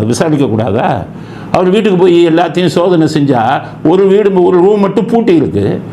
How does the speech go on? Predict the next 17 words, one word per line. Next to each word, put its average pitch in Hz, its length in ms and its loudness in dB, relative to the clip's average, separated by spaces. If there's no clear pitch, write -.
அதை 165 220 0
சாவி 233 260 0
கொடுங்கன்னா 214 380 2
கொடுக்க 247 300 2
மாட்டேங்கிறாங்களே. 151 800 0
ஏன் 196 180 2
மடியில் 190 320 2
கனம் 170 300 0
இல்லைன்னா, 175 300 2
வழியில் 185 300 2
ஏன் 165 240 0
பயம் 160 320 0
இருக்கணும்? 143 560 0
சொ-, 135 200 0
கொடுக்க 220 220 2
வேண்டியதானே 170 440 0
சாவி? 160 540 0